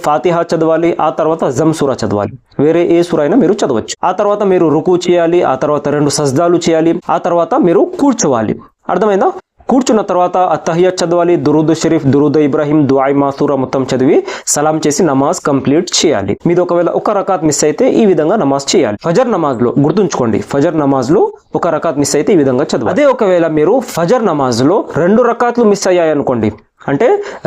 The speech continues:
రెండో రకాత్లో కాయిదాలో ఉన్నప్పుడు మీరు వచ్చారనుకోండి, ఇమాం సాబ్ గారు కాయిదాలో, లాస్ట్ కాయిదాలో కూర్చుంటారు కదా, అప్పుడు మీరు వచ్చారనుకోండి, అప్పుడు మీది ఎలాగో రకాత్ అనేది కౌంట్ కాదు కదా, మీ రకాత్ అనేది మిస్ అయినట్టే, రెండు రకాత్లు కూడా మిస్ అయినట్టే. కానీ జమాత్ యొక్క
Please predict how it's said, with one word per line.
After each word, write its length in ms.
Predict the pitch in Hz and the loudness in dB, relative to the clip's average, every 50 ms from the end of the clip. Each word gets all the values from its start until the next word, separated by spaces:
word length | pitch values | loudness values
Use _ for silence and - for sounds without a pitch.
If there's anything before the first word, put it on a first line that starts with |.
| - | -2
రెండో 300 | 151 156 170 180 214 220 208 175 | 0 2 2 2 2 2 0 0
రకాత్లో 500 | 151 - - 143 135 123 135 147 175 214 339 320 - - - 151 | -2 -2 -2 -2 -2 0 0 0 2 2 0 -2 -4 -4 -4 -2
కాయిదాలో 460 | 151 151 185 196 220 214 220 220 214 190 165 | 0 0 2 2 2 0 2 2 0 2 2
ఉన్నప్పుడు 300 | 170 170 160 - 226 220 214 | 0 0 0 0 0 2 2
మీరు 120 | 208 185 170 | 2 2 2
వచ్చారనుకోండి, 640 | 160 - - 202 185 170 160 147 156 131 117 101 101 101 - _ _ _ - 131 | 0 -2 -2 -2 -2 -2 -2 -2 -2 -2 -2 -2 -4 -4 -8 _ _ _ -2 0
ఇమాం 180 | 135 143 139 139 - | 0 0 0 -2 -2
సాబ్ 200 | 147 127 123 123 | -2 -2 0 0
గారు 180 | 131 131 156 220 403 403 - - - - _ - 156 | 0 0 2 0 0 -2 -6 -14 -14 -14 _ -4 -2
కాయిదాలో, 400 | 151 151 180 190 190 180 147 135 123 127 147 | 0 0 0 0 0 0 0 0 0 2 0
లాస్ట్ 240 | 165 - - - 175 160 - | 0 -2 -2 -4 -4 -2 -2
కాయిదాలో 300 | 151 156 160 185 170 165 - | 0 0 2 0 0 0 0
కూర్చుంటారు 360 | 185 208 208 254 247 - 220 208 | -2 0 2 0 0 0 0 0
కదా, 120 | 226 240 349 330 - - - - - - 156 | 0 0 -2 -4 -6 -12 -16 -10 -4 -4 -4
అప్పుడు 220 | - - 311 285 262 | -2 0 0 2 2
మీరు 120 | 269 254 208 185 | 2 2 2 0
వచ్చారనుకోండి, 560 | 185 - 214 185 170 160 139 - 127 113 117 - - 147 | 0 -2 -2 -2 -2 -2 -2 -2 -2 -2 -2 -4 -4 -4
అప్పుడు 200 | - - 240 226 233 | -2 0 0 2 2
మీది 180 | 233 208 220 190 185 | 2 4 4 4 4
ఎలాగో 260 | 190 214 226 226 240 196 185 | 4 2 2 2 0 0 0
రకాత్ 220 | 185 226 214 214 220 | -2 -2 -2 0 0
అనేది 160 | 214 226 226 220 196 | 0 0 0 0 0
కౌంట్ 160 | 208 233 226 - 214 | -2 -2 -2 -2 -2
కాదు 140 | 220 220 226 226 | 0 0 0 0
కదా, 120 | 214 208 180 - - _ _ _ - 151 | 0 -2 -4 -8 -18 _ _ _ -2 0
మీ 80 | 160 170 160 | 0 0 0
రకాత్ 240 | 151 - 208 208 214 214 | 0 -2 -2 0 0 0
అనేది 200 | 214 214 214 196 202 | 0 2 2 2 2
మిస్ 140 | 214 208 - 185 | 2 0 0 0
అయినట్టే, 340 | 190 220 247 233 233 - 117 - - _ _ _ _ - 139 | 2 2 0 0 -2 -2 -4 -4 -6 _ _ _ _ -4 -2
రెండు 180 | 156 175 185 185 190 | 0 2 2 2 0
రకాత్లు 300 | 180 196 190 185 190 196 | 0 -2 -2 -2 0 0
కూడా 100 | 233 233 214 196 | 2 2 2 2
మిస్ 160 | 202 - - | 0 2 2
అయినట్టే. 320 | 226 214 208 190 - - 107 - - - - - - - - | 2 2 0 0 -2 -4 -4 -6 -8 -16 -16 -16 -12 -6 -4
కానీ 200 | 180 208 247 277 247 160 143 | -2 0 2 0 0 0 0
జమాత్ 300 | 156 165 202 226 226 226 226 | 0 0 0 0 0 0 0
యొక్క 160 | 208 214 226 | 0 0 0